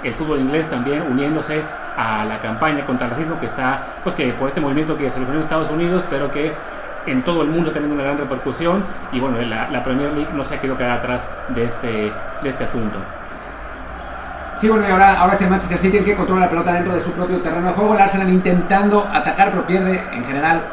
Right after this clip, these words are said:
Speaker 2: bastante más rápidamente que el equipo local, que bueno, con su capacidad con el balón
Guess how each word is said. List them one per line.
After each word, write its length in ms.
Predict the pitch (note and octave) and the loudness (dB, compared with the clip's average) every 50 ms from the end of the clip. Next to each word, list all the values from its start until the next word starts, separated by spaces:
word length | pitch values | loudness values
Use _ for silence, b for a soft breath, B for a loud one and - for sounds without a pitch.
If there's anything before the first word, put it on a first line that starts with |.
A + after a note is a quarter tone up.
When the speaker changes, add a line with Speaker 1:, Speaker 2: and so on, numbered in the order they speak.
| - - - | -8 -6 -4
Speaker 2:
bastante 400 | - - - F#3 F3 E3 - E3 | -4 -2 0 0 2 2 2 0
más 200 | E3 E3 D#3 - | 0 0 0 0
rápidamente 640 | E3+ - - E3 D#3+ D3+ D3 E3 F3 E3+ - D3+ - | 0 0 0 0 0 0 2 2 0 0 0 -2 -2
que 260 | - D#3+ E3 E3 - C#3+ | 0 0 -2 -2 -2 -2
el 140 | C#3 C3 | -2 -2
equipo 360 | B2+ - E3+ F3 - - D#3 D3 - | -2 -2 -2 -2 -2 -2 -2 -2 -2
local, 440 | C#3+ C3+ B2+ - E3 E3 F#3 F#3 - | -2 -2 -2 0 2 2 2 2 2
que 120 | - F#3+ | 0 0
bueno, 220 | F#3+ F3+ F3 D#3 C#3 | 0 0 0 0 -2
con 140 | C3 B2+ - | -2 -4 -2
su 200 | - C#3 C#3 C3 B B B B B B B B - | 0 0 -2 -2 B B B B B B B B -4
capacidad 680 | - C#3+ C#3+ - F3 D3 - D#3+ D#3 D#3+ F3 F3+ F3+ | -2 0 0 2 0 -2 0 0 2 2 4 2 2
con 140 | F3+ E3+ E3 | 2 0 0
el 120 | D#3+ D#3+ E3 | 0 0 2
balón 340 | E3 E3+ F3 F3+ F#3+ F#3 | 2 2 4 2 2 0